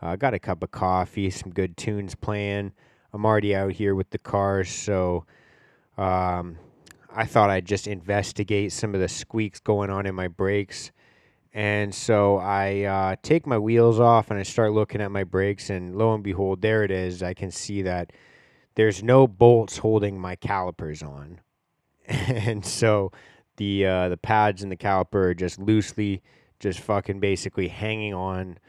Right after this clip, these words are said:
to the rotor there. And, um, I think, "Well, that's gonna be, that's a fucking problem. <laughs> That's gonna be a fucking problem." So, um,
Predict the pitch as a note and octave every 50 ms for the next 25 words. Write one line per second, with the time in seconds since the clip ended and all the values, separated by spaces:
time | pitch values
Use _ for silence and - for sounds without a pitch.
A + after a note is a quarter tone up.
0 | _ _ _ _ _ - - F#2 E2 D#2+ D#2 E2 E2 E2 E2+ E2+ E2+ E2 D#2+ D#2
1 | D2+ D2+ D2+ D2+ D2 _ _ _ _ _ _ _ _ _ _ - F2+ F2 F2 E2+
2 | E2+ E2 E2 D#2+ E2+ E2+ E2+ E2+ E2+ E2 D#2+ D#2+ D2+ C#2 _ _ _ _ _ _
3 | _ _ _ _ _ _ _ _ _ _ - - - F#2+ - - - F#2+ F2 E2+
4 | - - F2+ F2+ F2+ F#2+ G#2 G#2+ - - - G#2 F#2+ F2+ F2 F2+ F2 F2 F2 E2+
5 | F#2 G2 G2 - - - G#2+ - - - G#2+ F#2+ - - E2+ D#2+ D#2+ F2+ F2 F2
6 | F#2+ F#2+ F2 E2 D2 C#2 C2+ - - - - G2+ F#2+ A2+ - - A2 G#2 G2+ F#2
7 | F#2 G2 F#2+ F2 - - G2+ F#2+ F2+ - F#2+ F2+ - F#2+ F2+ F2 F2 F2 F2 F#2
8 | F#2 F#2 G2 - _ _ _ _ _ _ _ _ _ _ _ - - - A2 G#2
9 | G#2 G2+ G2+ G2 - _ _ _ _ _ _ _ _ _ _ _ _ _ _ _
10 | _ _ _ _ _ _ - - G#2 G#2 G#2 G2+ G2+ G2+ G2+ G2 F#2+ F#2+ F2+